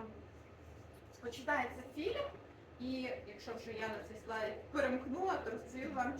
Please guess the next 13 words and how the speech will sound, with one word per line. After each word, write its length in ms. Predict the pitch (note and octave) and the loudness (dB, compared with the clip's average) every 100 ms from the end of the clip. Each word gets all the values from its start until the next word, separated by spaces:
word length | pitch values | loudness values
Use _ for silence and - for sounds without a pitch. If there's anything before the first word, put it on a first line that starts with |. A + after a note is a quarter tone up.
| - | -4
чому 360 | A3+ B3 B3+ - - | -2 -2 -2 -4 -2
саме, 440 | A#3 A3+ A3 G#3+ A3 - - - | 0 2 0 -4 -6 -10 -14 -6
е, 20 | G3+ G3+ G3+ G3+ G3+ G3+ F#3+ - B3 | -2 0 0 -2 -2 -4 -6 -10 -4
гранат. 420 | A#3 - - - - - - - - A#3+ | -2 -2 -6 -10 -14 -16 -14 -12 -6 0
А, 200 | A#3 A#3+ | 2 2
загалом 320 | C#4 D#4+ A4+ | 2 2 2
почула 300 | F4+ - F4+ | 0 0 0
ще 140 | C#4+ D4+ | 2 -2
таку 220 | - - | -2 -4
цікаву 420 | - D#4 D4+ C4 | -2 2 2 2
версію, 440 | C4+ A4+ - - B3+ | 0 -2 -2 -6 -4
вона 160 | A3 A#3 | -2 -2
мені 360 | A#3+ A#3 A3+ | 0 -2 -2